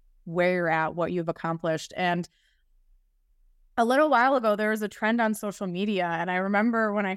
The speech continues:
first saw it, I was just like, "Holy cow, I have never thought about that." And they were like, "Think about, like, you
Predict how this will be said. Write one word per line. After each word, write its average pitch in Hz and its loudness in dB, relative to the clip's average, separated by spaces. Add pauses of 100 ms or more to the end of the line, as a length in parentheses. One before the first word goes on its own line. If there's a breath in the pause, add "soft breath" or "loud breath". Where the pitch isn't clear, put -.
(100)
first 208 -4
saw 214 2
it, 185 2
I 185 0
was 185 -4
just 190 -8
like, 196 -4
"Holy 233 -2
cow, 202 0
I 175 0
have 185 -2
never 180 0
thought 196 -2
about 165 -6
that." 156 -6
And 190 -2
they 190 -2
were 196 0
like, 175 -4 (440)
"Think 240 2
about, 233 0 (200)
like, 185 0
you 220 -2